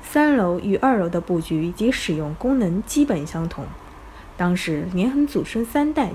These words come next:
居住的这幢老宅还是挺宽敞的。抗日战争时期，公园坊曾被侵华的日军占领，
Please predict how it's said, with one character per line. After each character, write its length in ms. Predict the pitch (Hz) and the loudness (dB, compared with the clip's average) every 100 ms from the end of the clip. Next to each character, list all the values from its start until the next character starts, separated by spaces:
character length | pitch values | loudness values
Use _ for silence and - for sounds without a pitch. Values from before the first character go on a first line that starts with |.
| - | -4
居 160 | 175 | -2
住 160 | 175 175 | 0 0
的 140 | 151 | -2
这 180 | 151 277 | 0 0
幢 180 | 247 226 | 2 -2
老 200 | 175 190 | -2 -6
宅 260 | - 165 196 - - - | -8 -6 -8 -14 -20 -18
还 120 | - | -6
是 160 | 175 185 | -2 -2
挺 220 | 180 170 - | -2 -6 -8
宽 300 | - - 277 | -6 -2 -2
敞 240 | 277 185 143 | 0 -4 -4
的。 80 | - - - - - - - - - - - - - - - - - - - - - - | -12 -16 -20 -20 -20 -20 -18 -18 -18 -18 -18 -18 -20 -20 -20 -20 -20 -20 -20 -20 -20 -18
抗 240 | - 302 269 | 2 4 6
日 120 | 226 | 4
战 200 | 269 240 | 4 4
争 160 | 226 | 2
时 220 | 220 - 165 | 0 0 -4
期， 320 | - 185 180 | 0 0 2
公 220 | 185 269 | 2 4
园 180 | 262 262 | 4 2
坊 260 | 196 - - | -2 -4 -10
曾 260 | - 165 | -6 -4
被 240 | 165 175 160 | 0 0 -2
侵 260 | - 262 | -4 -2
华 140 | 254 180 | -2 0
的 100 | 175 | 0
日 160 | 180 | 0
军 220 | 170 185 208 | 0 0 0
占 260 | 233 202 | 0 -2
领， 140 | 160 | -4